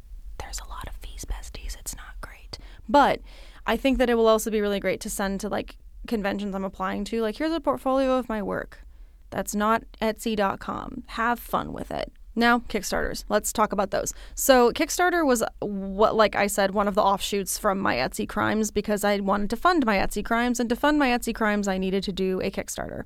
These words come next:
When I first decided to run my Locked Tomb Pride Pin Kickstarter,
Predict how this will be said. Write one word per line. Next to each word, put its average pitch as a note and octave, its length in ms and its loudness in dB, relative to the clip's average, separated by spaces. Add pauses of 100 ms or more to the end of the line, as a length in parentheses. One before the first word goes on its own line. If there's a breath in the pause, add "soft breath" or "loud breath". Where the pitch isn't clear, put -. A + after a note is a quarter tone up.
When A3 160 -2
I A#3 60 0
first C4+ 260 0
decided F#3+ 440 0
to G#3 120 -4
run F3+ 480 -4
my F#3 320 -2
Locked F#3 360 0
Tomb F3+ 280 -4
Pride F#3+ 300 -2
Pin F#3 200 -4
Kickstarter, F#3+ 600 -4